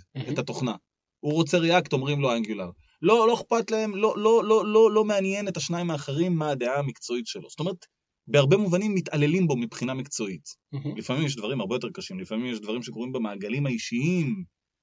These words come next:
Speaker 2: שהם כבר התעללויות אישיות,
Speaker 1: כן.
Speaker 2: ו-, אתה אומר, "וואלה, מוסרית, לא הגיוני שהוא גם, שהם גם ירצחו וגם ירשו",
Speaker 1: Hmm.
Speaker 2: נכון?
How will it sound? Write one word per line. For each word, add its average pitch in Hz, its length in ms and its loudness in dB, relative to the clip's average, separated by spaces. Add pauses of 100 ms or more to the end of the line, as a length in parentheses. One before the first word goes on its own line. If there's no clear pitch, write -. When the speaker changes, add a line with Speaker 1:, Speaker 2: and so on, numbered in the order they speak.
Speaker 2:
שהם 117 240 -2
כבר 110 140 -2
התעללויות 123 580 -2
אישיות, 165 420 2
Speaker 1:
כן. - 100 -8
Speaker 2:
ו-, 120 200 0 (840)
אתה - 80 -4
אומר, 143 180 0
"וואלה, 123 200 2
מוסרית, - 840 -4 (480)
לא 127 140 2
הגיוני 208 260 2
שהוא 147 220 0
גם, 143 360 2 (520)
שהם 127 200 -2
גם 156 180 2
ירצחו 143 480 0
וגם 131 240 4
ירשו", 127 420 0 (240)
Speaker 1:
Hmm. 143 60 -4 (320)
Speaker 2:
נכון? 160 320 -2